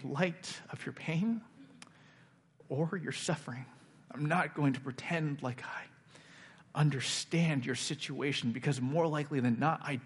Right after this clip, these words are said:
don't. But I do want to point you to hope. I do want to point you to the God who loves you, who cares for you, who will be there for you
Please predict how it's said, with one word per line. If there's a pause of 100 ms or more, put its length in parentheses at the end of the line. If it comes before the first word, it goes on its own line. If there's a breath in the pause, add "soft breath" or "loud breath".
don't. (2250 loud breath)
But
I
do
want
to
point
you (600)
to
hope. (220)
I
do
want
to
point
you
to
the
God (200 loud breath)
who
loves
you, (880 loud breath)
who
cares
for
you, (600 loud breath)
who
will
be
there
for
you